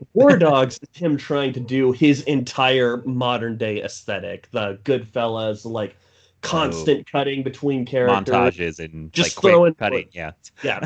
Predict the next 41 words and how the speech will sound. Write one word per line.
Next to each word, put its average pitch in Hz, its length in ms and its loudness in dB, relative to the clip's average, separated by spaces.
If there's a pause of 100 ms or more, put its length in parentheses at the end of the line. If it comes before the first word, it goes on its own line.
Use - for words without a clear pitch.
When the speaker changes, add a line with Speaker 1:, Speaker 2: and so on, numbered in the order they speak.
Speaker 1:
<laughs> - 40 -10
Speaker 2:
s-, - 200 -8 (140)
several 147 500 -2
songs 135 400 -2
on 131 80 -4
the 123 60 -4
soundtrack. 123 760 -4 (100)
So, 131 140 0 (880)
Speaker 1:
<laughs> - 0 -
Speaker 2:
uh, 135 240 2
instead 135 340 0
of 127 160 -4 (140)
Gimme 143 220 2
Shelter, 127 600 -4
he 127 180 -6
likes 127 300 0
to 117 100 -8
use, 117 420 -4
uh, 104 220 -2
Wolf 120 320 0
Mother. 117 420 0 (480)
It's 143 300 2 (320)
Speaker 1:
Interesting. 98 600 0
Speaker 2:
it's, 135 140 -12
Speaker 1:
Okay. 98 220 -6
Speaker 2:
I 165 160 2
do 190 120 -8
like, 170 260 0
I 160 80 0
do 165 220 -6
like 139 240 0
Todd 110 280 -6
Phillips, 95 360 -12
though. 90 160 -14
I 120 80 -8
give 156 180 -2
him 143 100 0
a 135 60 0
hard 120 300 -2
time, 110 280 -4
Speaker 1:
Okay. 82 300 -4